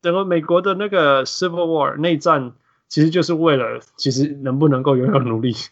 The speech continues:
在，在战嘛。那，那其实结束以后，过了两年，那，以为打完以后，我们，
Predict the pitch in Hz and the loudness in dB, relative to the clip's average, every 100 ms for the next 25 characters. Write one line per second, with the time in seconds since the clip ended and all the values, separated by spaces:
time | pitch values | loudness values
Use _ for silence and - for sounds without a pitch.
0 | _ - 135 127 135 110 131 107 - - | _ 0 0 2 -2 0 -4 -4 -10 -20
1 | _ _ _ _ _ - 147 139 131 - | _ _ _ _ _ -2 0 2 0 -4
2 | - _ _ 185 170 160 151 160 165 - | -12 _ _ -4 -2 -2 -2 -4 -6 -2
3 | 156 165 - 190 139 135 160 135 190 151 | 2 2 0 -2 0 0 0 -2 -4 -2
4 | 135 120 107 107 113 - _ 190 190 - | -2 -6 -10 -16 -18 -20 _ -2 0 -2
5 | _ _ _ - - 175 170 202 175 139 | _ _ _ -12 -6 2 4 4 2 2
6 | 143 147 147 180 185 165 - - 147 | 2 0 -2 -4 -4 -6 -10 -4 -4